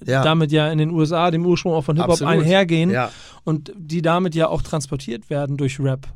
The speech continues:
Speaker 1: Genau.
Speaker 2: So, ich habe über Jahre erst verstanden, was es wirklich bedeutet, durch die Filme natürlich aber
Speaker 1: Mhm.
Speaker 2: auch, aber auch durch das Ganze, durch Gespräche, dass,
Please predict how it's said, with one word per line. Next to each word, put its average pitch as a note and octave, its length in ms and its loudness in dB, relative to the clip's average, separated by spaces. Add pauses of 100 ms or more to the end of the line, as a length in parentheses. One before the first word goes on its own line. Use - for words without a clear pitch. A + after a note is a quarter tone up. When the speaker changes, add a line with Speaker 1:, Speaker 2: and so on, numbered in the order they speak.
(100)
Speaker 1:
Genau. C3+ 220 -2
Speaker 2:
So, F2 80 -8
ich C3+ 100 -6
habe F3+ 120 0
über E3 140 2
Jahre F3 400 2
erst E3+ 280 -2
verstanden, F3 640 -2 (420)
was C#3 140 -2
es C#3+ 140 -4
wirklich E3 320 0
bedeutet, D#3 520 0
durch F3 140 0
die F3 120 -6
Filme G3 320 2
natürlich D3 420 -2
aber C#3 200 -2
Speaker 1:
Mhm. C#3+ 60 -2
Speaker 2:
auch, D3 220 -4
aber D3+ 200 -2
auch E3 160 -2
durch D#3+ 140 -4
das D#3 180 -6
Ganze, E3 420 -2 (380)
durch - 180 -4
Gespräche, E3+ 760 2
dass, D#3+ 320 -6